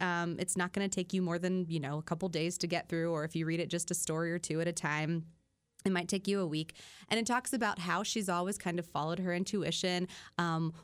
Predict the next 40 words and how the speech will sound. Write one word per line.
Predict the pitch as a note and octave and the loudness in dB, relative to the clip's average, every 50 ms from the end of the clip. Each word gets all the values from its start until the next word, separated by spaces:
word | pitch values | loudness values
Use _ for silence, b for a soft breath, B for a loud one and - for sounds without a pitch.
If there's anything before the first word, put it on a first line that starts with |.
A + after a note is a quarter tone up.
| B - | B -4
why | E3 E3 F3 E3 F3 F#3+ | 0 2 2 2 2 2
she's | F#3 - - G3 F#3 F3+ F3 D#3+ | 0 2 2 2 2 2 2 0
really, | D#3 D3 D3 D#3+ F3 F3 F#3 F#3+ G3+ G3+ G3+ G3 F#3+ F3+ - - | -2 -2 0 0 2 2 4 4 4 2 2 2 2 2 2 0
um, | E3+ E3+ E3 E3 D#3+ D#3+ D#3 D#3+ D#3+ D#3 E3 E3 - - - - - | 0 2 2 2 2 2 2 2 2 0 0 -2 -4 -8 -18 -16 -10
curious | - - F#3+ F3+ F#3 F#3+ F#3+ F#3+ F#3 F3+ - - | -2 0 2 2 2 2 2 2 0 0 -2 -2
about | - E3+ D#3+ E3 D#3+ D#3 D#3 - - E3 D#3 | -2 0 0 2 2 2 0 0 -2 -2 0
what | F3 F3 F3 | 0 0 2
intuition | - F3+ F3+ F3 - F3+ D#3+ D#3 D#3+ - F#3 F3 D3+ | 2 0 0 2 0 0 0 0 0 0 0 0 0
and | C#3+ D3 | -2 -2
science | - - - D3 C#3+ D3 E3 G#3+ B3+ - - - | -2 0 0 2 2 2 2 2 0 0 -2 -4
have | - - - A3 G#3 - | -4 0 -2 -2 -2 0
to | - C4 | -2 0
do | G#3+ G#3+ A#3+ B3 B3+ B3+ | 0 2 2 2 2 2
with | B3+ B3+ B3+ B3+ | 0 0 0 0
each | B3+ - - | -2 0 0
other. | A#3 A3 A3+ C4 C#4 | 0 2 2 0 0
'Cause | - - F#3+ | 0 0 -2
she | - - G3 | 0 2 2
was | F#3 F3+ F3 E3 | 2 2 2 0
like, | D#3+ D#3+ E3+ - | 0 -2 0 0
"I | D#3 D#3 | 2 4
always | D#3+ G3+ A3 - | 4 2 2 0
have | - D#3 E3 E3+ | 0 -2 0 2
these | G#3 A3+ - | 0 0 0
gut | - E3+ D#3 E3 - | 2 0 0 0 -2
feelings | - D#3 D3 C#3+ D3 E3 F3+ G3+ F#3+ F3+ | -2 0 0 2 2 2 2 2 2 0
and | D#3+ D#3+ | 0 0
I | D#3 D#3 | 2 2
always | E3 F3 F3 E3+ D#3 - | 2 2 2 2 0 0
see | - - F#3 F#3 G#3 G#3+ | 0 0 0 0 0 2
these | G3+ F#3 F3 - | 0 0 0 -2
things | - C#3 C#3 C#3+ E3+ F#3+ F3 | 0 0 0 2 2 2 2
and | E3+ E3 E3 | 2 0 0
feel | - F#3+ G#3 G#3+ | 0 -2 0 0
like | G#3+ G3 F#3+ E3 | 0 0 0 0
I | D3+ | -2
know | D3 D3+ D3+ E3+ G#3+ | 0 2 2 2 2
these | G#3 G#3+ G3 E3+ - | 2 0 0 -2 -2
things, | - D3 D3+ D3 D#3+ E3+ - | -2 -2 0 0 0 -2 0
but | - D#3 | 0 -2